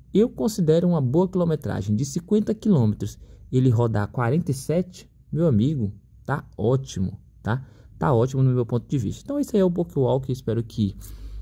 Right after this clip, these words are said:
ele atenda às suas necessidades, né? Pra quem ainda tá com problema aí de sincronização com aplicativos pra chocar ovos, então Pokewalk é uma boa aí pra você, tá?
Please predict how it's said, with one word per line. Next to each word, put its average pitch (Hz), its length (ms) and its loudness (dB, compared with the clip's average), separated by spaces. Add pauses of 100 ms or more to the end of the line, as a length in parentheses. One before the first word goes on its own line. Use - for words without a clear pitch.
(140)
ele 101 480 4
atenda 117 400 -2
às 110 80 0
suas 107 160 -2
necessidades, 107 640 -2
né? 107 120 2
Pra 101 180 -2
quem - 200 -4
ainda 117 160 -2
tá 107 180 -2
com - 200 -10
problema 101 460 2
aí 98 260 2 (400)
de 110 120 0
sincronização 110 840 0
com - 160 -6
aplicativos 101 600 -4
pra 101 220 -4
chocar 98 400 -2
ovos, 120 360 0
então 117 240 -4 (460)
Pokewalk 131 840 0
é 113 300 -2
uma 120 260 0
boa 110 380 4
aí 98 100 0
pra 104 140 -4
você, 101 360 -4
tá? - 260 -4